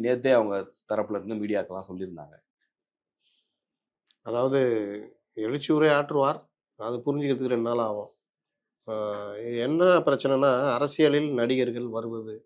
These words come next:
Speaker 2: அப்படின்றது வந்து, நீங்க என்ன மாதிரி வர்றீங்க அப்படின்றதுக்கு கமலஹாசன் பெரிய உதாரணம். ஏ, அரசியல்ல நடிகர்கள்,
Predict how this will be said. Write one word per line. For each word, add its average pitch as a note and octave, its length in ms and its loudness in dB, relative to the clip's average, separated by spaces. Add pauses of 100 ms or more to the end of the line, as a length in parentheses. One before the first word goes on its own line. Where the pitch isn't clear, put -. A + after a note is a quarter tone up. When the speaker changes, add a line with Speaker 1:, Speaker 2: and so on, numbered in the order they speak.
Speaker 2:
அப்படின்றது A2 480 -12
வந்து, G2+ 260 -10 (720)
நீங்க C3 200 6
என்ன D3+ 200 6
மாதிரி D3+ 300 6
வர்றீங்க C3 460 2 (100)
அப்படின்றதுக்கு A#2 560 -6
கமலஹாசன் A2+ 580 -4
பெரிய A2 280 -6
உதாரணம். G#2 400 -8 (800)
ஏ, A2+ 160 -10 (760)
அரசியல்ல D3+ 560 4
நடிகர்கள், C#3+ 560 4